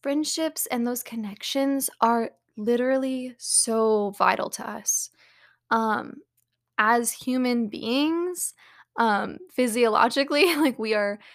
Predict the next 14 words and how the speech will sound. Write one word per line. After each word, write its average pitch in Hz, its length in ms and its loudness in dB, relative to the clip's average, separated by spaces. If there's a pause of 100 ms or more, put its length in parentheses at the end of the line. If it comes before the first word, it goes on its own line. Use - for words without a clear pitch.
(120)
social 214 400 -2
creatures, 226 600 -4
like, 208 120 -6
we 208 200 -2
are 202 340 0 (180)
supposed - 760 -6
to 247 100 -8
be 285 180 0
with 277 180 0
people. - 400 -10
It 202 180 -8 (100)
really 240 300 -2
helps 262 360 -8
us. - 300 -6